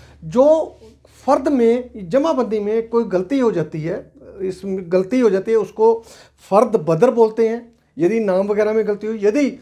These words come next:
रिकॉर्ड में गलती है तो उसको सेहत इंदराज बोलते हैं। इंदराज का मतलब एंट्री, जब सेहत बीमार, ये बीमार एंट्री है,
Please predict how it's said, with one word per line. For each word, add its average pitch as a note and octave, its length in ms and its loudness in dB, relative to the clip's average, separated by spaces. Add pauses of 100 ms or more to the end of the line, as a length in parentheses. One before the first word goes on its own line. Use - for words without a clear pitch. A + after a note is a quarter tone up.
(300)
रिकॉर्ड G#3+ 440 4
में D4 140 0
गलती C4 200 -2
है C4+ 100 2
तो C#4 120 0
उसको C#4+ 240 -2
सेहत C4+ 500 -2
इंदराज A3+ 480 2
बोलते E3+ 340 -4
हैं। D3+ 200 -6 (280)
इंदराज A#3 380 2
का C4 100 -2
मतलब B3+ 260 -4
एंट्री, G#3 300 -6
जब A#3 380 0
सेहत A#3+ 640 0
बीमार, G3+ 520 0
ये A#3 160 2
बीमार F#3+ 360 0
एंट्री A3 280 -2
है, C4 180 0